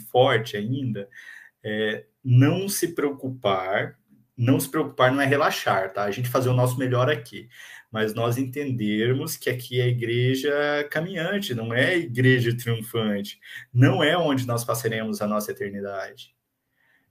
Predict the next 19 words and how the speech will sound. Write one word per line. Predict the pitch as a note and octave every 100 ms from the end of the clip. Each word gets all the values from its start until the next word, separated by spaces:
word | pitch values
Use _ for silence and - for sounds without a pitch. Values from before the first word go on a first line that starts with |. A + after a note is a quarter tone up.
| -
E | G#2+ A2 A2+
a | A2
coisa | G#2+ C3+ C3+ C#3+
que | - C#3 A#2+
sempre | B2 D#3 E3+
eu |
falo | F#3+ D#3 D3
nas | C3
comunidades, | - A#2+ A2 G2+ A2+ A#2+ G#2 G2+ G2+ - - - - -
e |
falo | A#2 C#3 D3+ E3
assim | - D#3 D#3
com, | - F3+ F3+ F3+ -
com | - F#3
a |
maior | E3+ F3+ G3
convicção | G3+ F#3+ - G3 F#3+
do | A3+
mundo, | G3 E3+ F#3+ F#3+ A2 G#2